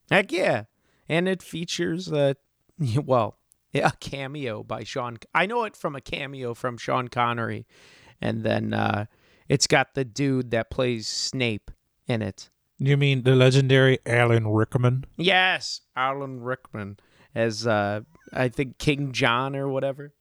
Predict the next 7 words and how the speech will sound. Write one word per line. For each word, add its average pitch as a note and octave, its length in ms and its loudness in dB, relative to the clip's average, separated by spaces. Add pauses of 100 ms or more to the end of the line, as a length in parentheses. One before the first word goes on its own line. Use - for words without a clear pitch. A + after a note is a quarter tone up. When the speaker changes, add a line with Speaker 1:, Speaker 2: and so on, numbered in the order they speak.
(460)
Speaker 1:
Richard, D3+ 640 -6
or B2+ 120 -4
Richard, B2+ 420 -4
King C3 240 -2
Richard. C#3+ 400 -4 (220)
Speaker 2:
Yeah, G3 240 2
he's, F3 500 0